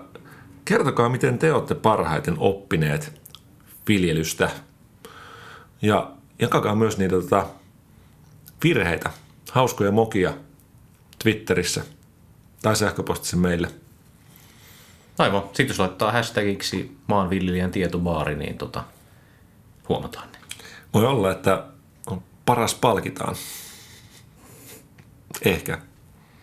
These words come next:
Speaker 2: Ja samat hommat pätee siitä, että on, on niitä hehtaareita sitten satoja tai on sitten puutarhapalsta.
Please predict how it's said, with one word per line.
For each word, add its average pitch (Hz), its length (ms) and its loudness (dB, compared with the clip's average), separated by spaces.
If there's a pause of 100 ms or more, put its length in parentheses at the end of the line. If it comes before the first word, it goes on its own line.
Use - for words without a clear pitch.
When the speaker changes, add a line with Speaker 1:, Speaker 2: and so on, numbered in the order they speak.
(1040)
Speaker 2:
Ja 143 100 4 (520)
samat 190 240 2
hommat 135 260 0
pätee 123 400 2 (320)
siitä, 117 280 2
että 104 220 0
on, 101 220 0
on 107 140 2
niitä 101 200 0
hehtaareita 90 600 0
sitten 85 500 -4
satoja 78 440 0
tai 73 380 -4 (440)
on - 120 -4
sitten - 340 -6 (640)
puutarhapalsta. 67 800 -2